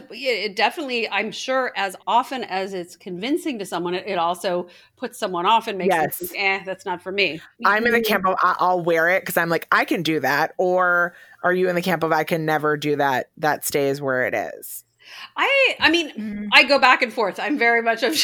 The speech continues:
Speaker 1: <laughs> well, you know, of two minds. Like, I'll think, you know, I'm fifty-six, so I'll be like, "Well, I shouldn't do such a short thing," or, you know, "I shouldn't do such a clingy thing," or such a whatever. But then sometimes I just go for it.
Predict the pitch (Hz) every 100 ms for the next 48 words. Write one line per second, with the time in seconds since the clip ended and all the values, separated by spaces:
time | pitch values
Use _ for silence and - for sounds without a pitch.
0 | 392 277 - - - - - - - 214
1 | 214 220 247 226 185 220 - 285 240 226
2 | 214 185 190 196 190 - 190 196 226 214
3 | 214 - 220 214 143 - 175 - 196 202
4 | - 190 190 - 175 165 170 170 180 302
5 | 370 349 339 330 277 269 214 208 202 -
6 | 185 160 143 - 294 285 285 - 311 269
7 | 262 262 262 240 190 175 180 240 202 185
8 | 180 180 220 214 190 196 185 185 180 -
9 | - - - 185 190 - 311 302 294 285
10 | 285 262 262 254 233 196 180 202 - 196
11 | 185 151 226 233 - 240 233 262 254 247
12 | - _ _ _ _ _ - 254 254 254
13 | 233 220 196 185 180 202 240 196 - -
14 | -